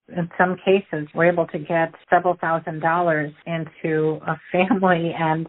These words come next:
they were literally almost, like, screaming on the phone. They couldn't believe it. This is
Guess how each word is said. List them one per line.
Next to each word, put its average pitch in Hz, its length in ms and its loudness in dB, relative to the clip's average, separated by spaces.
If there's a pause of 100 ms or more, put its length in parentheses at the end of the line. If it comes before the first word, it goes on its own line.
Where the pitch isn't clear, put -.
(160)
they 175 220 4
were 180 160 6
literally 165 640 2 (160)
almost, 170 360 -4
like, 160 140 -4 (160)
screaming 170 320 -2
on 165 120 -4
the 160 120 -6
phone. 165 140 -4
They 160 100 -6
couldn't 160 300 -6
believe 156 320 -2
it. 151 180 2 (180)
This 175 200 0
is 208 120 -2